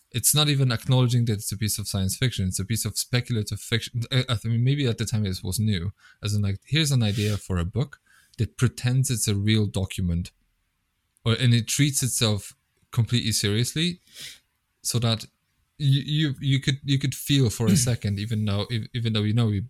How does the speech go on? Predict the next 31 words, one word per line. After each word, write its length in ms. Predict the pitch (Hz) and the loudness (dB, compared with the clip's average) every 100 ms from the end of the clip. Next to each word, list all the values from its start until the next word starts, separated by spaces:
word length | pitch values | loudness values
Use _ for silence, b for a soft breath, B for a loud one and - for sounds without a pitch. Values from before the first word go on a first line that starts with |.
| - | -4
you, 220 | 113 98 - | 0 0 -2
you 160 | 107 | -6
picked 280 | - 113 - | -2 -2 -2
up 120 | 95 | -2
a 40 | 95 | -2
novel 280 | 98 101 92 | -2 0 0
in 80 | |
the 80 | 92 | -2
bookstore, 500 | - 139 - 92 98 - B B B B | -4 -6 -6 -4 -6 -8 B B B B
that 180 | 113 95 _ _ _ _ _ _ - | -4 -4 _ _ _ _ _ _ 0
you 120 | 107 | 2
somehow 520 | - 165 170 160 139 | 4 2 2 0 0
got 280 | 120 127 - _ _ _ - | 2 2 0 _ _ _ -2
this 200 | 110 98 | 0 0
document 580 | 117 127 131 117 95 92 | 2 2 2 0 0 0
in 80 | 98 | 0
your 160 | 92 | 0
hands 520 | 90 98 90 90 - - _ - | 2 0 0 0 -4 -10 _ -4
that 80 | |
you, 160 | 170 120 - _ _ _ _ _ - | -2 -2 -6 _ _ _ _ _ -4
that 300 | 117 117 - | 0 0 0
shouldn't 460 | - 131 120 110 | 0 2 2 4
be 180 | 113 107 | 4 4
there. 280 | 90 80 104 | 2 0 -2
Like, 200 | - 95 | -2 0
you're 160 | 123 113 | 2 4
reading 420 | 113 127 113 113 | 4 4 4 0
something 420 | - 107 92 101 | 0 -2 0 -2
classified, 760 | 98 107 95 - 92 73 82 - _ - | 0 2 2 0 -4 -8 -10 -10 _ -4
right? 220 | 92 120 - b b b b b b b b _ _ _ _ 107 | -2 0 -4 b b b b b b b b _ _ _ _ 0
Uh, 360 | 98 92 95 | 4 4 0